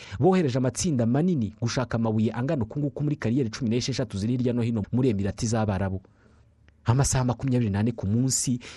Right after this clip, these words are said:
iminsi irindwi mu cyumweru, ubwato bungana nka bwa bundi bugwaho indege bwabaga bukura amabuye imusozi buyajyana hagati mu mazi kuri shantiye. Aya mabuye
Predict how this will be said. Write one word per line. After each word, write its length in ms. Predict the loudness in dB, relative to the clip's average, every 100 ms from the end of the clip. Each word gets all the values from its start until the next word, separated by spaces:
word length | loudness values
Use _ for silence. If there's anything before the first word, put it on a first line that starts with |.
| -2
iminsi 400 | 2 2 2 0
irindwi 200 | 0 0
mu 80 | -2
cyumweru, 580 | -2 0 2 2 0 0
ubwato 560 | -2 0 0 0 0
bungana 420 | 0 0 0 0 0
nka 120 | -2
bwa 260 | 0 -2
bundi 280 | 0 0 0
bugwaho 320 | 0 0 0
indege 480 | 0 2 2 2 -2 -6 -10 -2
bwabaga 380 | 0 2 2 0
bukura 300 | -2 -2 0
amabuye 280 | 0 0
imusozi 580 | 0 0 0 -2 -2 -4 -8 0
buyajyana 440 | 2 4 2 0
hagati 340 | 0 -2 -2 -2
mu 100 | 0
mazi 300 | 0 -2 -2
kuri 160 | -2
shantiye. 480 | -2 -2 -4 -4 -6 -8 _ _ _ _ _ _ _ _ _ 2
Aya 220 | 4 6
mabuye 580 | 4 2 2 2 2